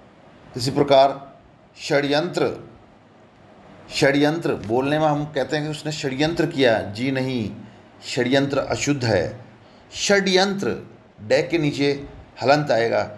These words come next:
षड्यंत्र, ड़ नहीं आएगा, डे आएगा, और डे के नीचे हलंत आएगा, तो षड्यंत्र ये शुद्ध रूप है। इसी प्रकार अगला जो शब्द है सन्मुख,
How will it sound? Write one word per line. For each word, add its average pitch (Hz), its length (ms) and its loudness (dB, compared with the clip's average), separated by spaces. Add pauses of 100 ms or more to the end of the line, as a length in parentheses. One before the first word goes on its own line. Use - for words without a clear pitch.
(140)
षड्यंत्र, 139 840 0 (640)
ड़ 135 220 4
नहीं 151 200 -2
आएगा, 143 480 0 (400)
डे 127 200 2
आएगा, 123 640 2 (160)
और 110 120 -6
डे 113 160 0
के 120 100 -8
नीचे 123 220 -8
हलंत 107 360 -2
आएगा, 104 260 4
तो 120 120 -4
षड्यंत्र 107 760 -2 (480)
ये 120 520 2 (280)
शुद्ध 123 320 -6
रूप 117 260 -2
है। 82 200 -6 (1200)
इसी 131 180 0
प्रकार 139 580 2 (1400)
अगला 131 240 6
जो 143 160 2
शब्द 127 320 -4
है 123 340 0 (520)
सन्मुख, 160 720 0